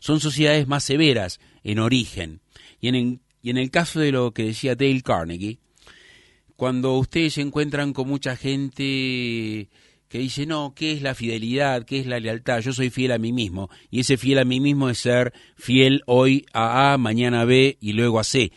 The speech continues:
El punto es que mejor que no se acuerden A y B de las infidelidades del día dos y tres, ¿correcto? A ver si dejan de hacernos favores, ¿de acuerdo? Porque esto está muy de moda, en gente incluso que tiene más edad que yo, ¿sí? Pero que están sobreadaptados a la realidad,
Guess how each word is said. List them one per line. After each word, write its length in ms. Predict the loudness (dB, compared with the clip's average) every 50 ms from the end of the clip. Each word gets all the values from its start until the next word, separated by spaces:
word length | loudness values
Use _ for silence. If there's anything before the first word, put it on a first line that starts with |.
| _ -20 -20 _
El 140 | _ -8 -6
punto 320 | -2 -2 -2 0 0 0 0
es 140 | 0 -2
que 240 | -2 -4 -6 -6 -6 -6
mejor 320 | -6 -6 -4 0 0 0 0
que 100 | 0 -4
no 80 | -4 -4
se 100 | -6 -6
acuerden 460 | -4 0 0 0 0 0 -2 -4 -6
A 140 | -4 -2 -2
y 120 | -2 -2 0
B 280 | 0 2 2 0 0 -4 _ _ _ -10
de 120 | -6 -6
las 180 | -4 -4 -4 -4
infidelidades 680 | -6 -6 -2 -2 -2 -2 -2 -2 -2 0 0 0 0
del 140 | -2 -6 -6
día 180 | -4 -4 -4 -2
dos 260 | -2 -4 -4 -4 -6
y 100 | -10 -8
tres, 400 | -4 -2 -2 -2 -2 -4 -8 -14 -16 _ _ _ _ _ _
¿correcto? 580 | _ -8 -2 -2 -2 -2 -2 -4 -4 -4 -2 -2
A 80 | -2 -4
ver 160 | -4 -4 -4
si 140 | -4 -4 -4
dejan 280 | -4 -4 -4 -6 -4
de 60 | -4
hacernos 340 | -6 -6 -6 -6 -6 -6 -8
favores, 560 | -6 -4 -2 0 0 0 0 -2 -6 -8 -14 _ _ _ _ -20 -20 -20 -20 -20 -20 _ _ _
¿de 80 | -10 -10
acuerdo? 500 | -6 0 2 2 2 4 2 0 -2 -4
Porque 180 | -8 -10 -10
esto 120 | -8 -8 -8
está 180 | -10 -8 -8
muy 200 | -6 -4 -4 -2
de 100 | -2 -2
moda, 500 | 0 0 0 2 2 0 -2 -2 -4 -8 _ _ _ _ _ _
en 160 | -6 -4 -4 -2
gente 320 | 0 0 0 2 2 2
incluso 320 | 2 2 0 0 0 0
que 140 | -2 -4 -6
tiene 240 | -2 0 2 2 2
más 280 | 2 2 0 0 -2 -2
edad 240 | -2 0 0 -2
que 160 | 0 -2 -2 0
yo, 300 | 2 2 2 2 0 -6 _ _ -20 -20 -20 _ _ _
¿sí? 400 | -12 -6 -4 -2 -2 -2 -4 -6
Pero 180 | -8 -10 -8 -8
que 80 | -10
están 280 | -10 -8 -6 -6 -6 -6
sobreadaptados 840 | -4 -4 -2 -2 0 0 -2 -2 -4 -6 -4 -2 -2 -2 -2 -2 -4
a 60 | -6
la 80 | -4
realidad, 600 | -2 -2 -2 -2 0 2 2 4 4 2 0 -4